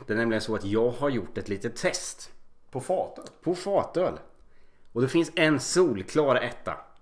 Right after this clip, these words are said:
Speaker 1: Det finns ingenting som kommer i närheten.
Speaker 2: Nähä. Och vad är den solklara ettan då?
Speaker 1: Om vi säger så här, om de hade gjort po-, poddar,
Speaker 2: Mm.
Speaker 1: då hade det varit de bästa
Speaker 2: Bästa podden.
Speaker 1: poddarna i världen.
Speaker 2: <laughs> Då är det alltså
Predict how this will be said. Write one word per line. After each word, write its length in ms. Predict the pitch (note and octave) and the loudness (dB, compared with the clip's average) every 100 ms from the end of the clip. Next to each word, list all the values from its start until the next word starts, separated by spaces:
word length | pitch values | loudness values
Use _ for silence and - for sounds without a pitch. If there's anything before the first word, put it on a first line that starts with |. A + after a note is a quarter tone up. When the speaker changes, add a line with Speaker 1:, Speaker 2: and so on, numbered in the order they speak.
| - | -20
Speaker 1:
Det 60 | - | -8
finns 220 | A2+ - - | -8 -8 -4
ingenting 500 | E3+ D3 C#3 B2+ B2 | 2 4 4 2 0
som 140 | B2 A#2 | 0 -2
kommer 200 | A#2 G#2+ | 0 0
i 20 | |
närheten. 420 | G#2+ G#2 F#2 F2+ | 0 0 -2 -2
Speaker 2:
Nähä. 160 | B2 G#3+ B3+ - - - | -2 -4 -6 -16 -20 -8
Och 100 | A2+ | 0
vad 100 | C3 | 0
är 40 | |
den 80 | G#2+ | 0
solklara 360 | D3 A2+ A2+ B2+ | -4 -2 -2 -2
ettan 260 | B2 C#3+ | -2 -2
då? 240 | C3 - - - - | -2 -6 -12 -16 -4
Speaker 1:
Om 100 | A2 | -2
vi 100 | A2+ | 2
säger 200 | A#2 A2 | 2 2
så 100 | B2 | 2
här, 220 | A#2 - - - | 2 0 -10 -8
om 120 | A2+ | -2
de 140 | A2 A2+ | 0 2
hade 180 | A2+ | 2
gjort 280 | A#2 A#2 - | 4 2 0
po-, 280 | B2 - - - | -2 -2 -6 -2
poddar, 480 | - B2+ G2 B2 - - - | 4 4 6 4 4 -6 -8
Speaker 2:
Mm. 140 | A#2+ C#3 | -2 0
Speaker 1:
då 40 | |
hade 160 | G#2 G#2 | 2 0
det 60 | G2+ | 0
varit 200 | F#2+ - | 0 -2
de 200 | G2 F2 - | -6 -6 -2
bästa 200 | A#2 C#3 | 2 2
Speaker 2:
Bästa 300 | A2+ B2+ D#3 | 4 4 4
podden. 220 | - C3 B2+ | 4 2 4
Speaker 1:
poddarna 400 | A#2 F3 - - | 6 6 6 6
i 40 | |
världen. 360 | - G2+ E2+ F2 - - - | 6 8 6 4 -2 -6 -14
Speaker 2:
<laughs> 240 | - - | -18 -8
Då 80 | G#2 | 0
är 40 | |
det 60 | G#2+ | 2
alltså 140 | G#2 | 0